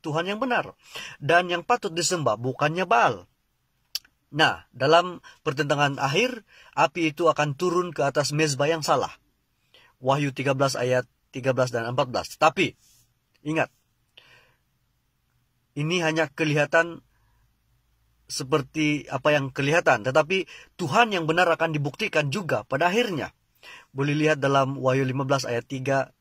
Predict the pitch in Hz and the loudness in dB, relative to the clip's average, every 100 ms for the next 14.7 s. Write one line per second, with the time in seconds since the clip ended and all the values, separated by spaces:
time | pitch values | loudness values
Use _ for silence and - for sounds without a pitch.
0 | _ 123 117 127 139 190 208 123 - _ | _ -10 -2 -2 -4 -10 -2 -2 -4 _
1 | _ _ _ _ _ - - _ _ _ | _ _ _ _ _ -16 -16 _ _ _
2 | _ _ 135 127 131 131 131 127 120 - | _ _ -8 -2 2 2 0 -6 -10 -20
3 | - - _ _ 123 120 120 120 - - | -20 -20 _ _ -2 2 4 2 0 -12
4 | _ _ _ _ _ 131 139 127 139 156 | _ _ _ _ _ -2 -2 -2 -6 -4
5 | 147 143 135 135 135 135 127 127 127 - | -4 -4 -4 0 0 0 2 4 4 0
6 | - 131 139 139 135 214 214 - - _ | -4 -2 -2 -4 0 2 2 0 -10 _
7 | _ _ _ _ - 135 175 208 160 123 | _ _ _ _ -12 -4 -2 2 2 4
8 | 160 156 120 139 156 202 160 101 - _ | 4 4 2 -2 -4 -2 -2 -2 -12 _
9 | - - - _ 147 151 185 220 170 208 | -20 -20 -20 _ -2 0 2 0 2 4
10 | 277 208 156 127 185 208 202 220 208 214 | 4 2 0 0 -2 -6 -4 -2 2 2
11 | 202 175 165 180 214 233 196 175 170 190 | 2 -6 -6 -6 -2 0 0 -2 0 2
12 | 220 180 143 165 156 - 170 185 156 143 | 2 0 0 0 0 -4 -6 -8 -6 -4
13 | 143 147 - 170 - 135 131 - 139 180 | -2 -4 -2 -2 -2 -4 -4 -4 -8 -8
14 | 143 123 156 190 247 - - | -8 -8 -8 -6 -8 -8 -12